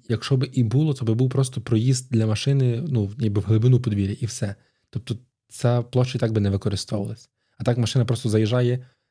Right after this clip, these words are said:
на подвір'я, і там якраз для неї місце, ну, рівно на машину,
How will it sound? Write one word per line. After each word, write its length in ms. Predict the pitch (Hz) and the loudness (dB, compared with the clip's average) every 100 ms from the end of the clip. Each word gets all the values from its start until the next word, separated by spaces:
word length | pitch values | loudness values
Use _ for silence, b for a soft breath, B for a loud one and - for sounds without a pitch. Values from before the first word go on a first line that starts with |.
| _ | _
на 220 | - 107 107 | -4 -2 0
подвір'я, 420 | 110 107 131 170 | 0 2 0 -2
і 80 | - | -4
там 180 | - 117 | -2 -2
якраз 360 | 110 117 - 185 | 0 -2 -4 -8
для 240 | 156 117 | -2 0
неї 220 | 117 113 | 2 2
місце, 420 | 113 113 - - | 2 2 -2 -4
ну, 160 | 104 98 - | -2 -2 0
рівно 260 | 110 101 | 0 0
на 100 | 98 | 0
машину, 400 | 101 - 147 185 | -2 0 0 -2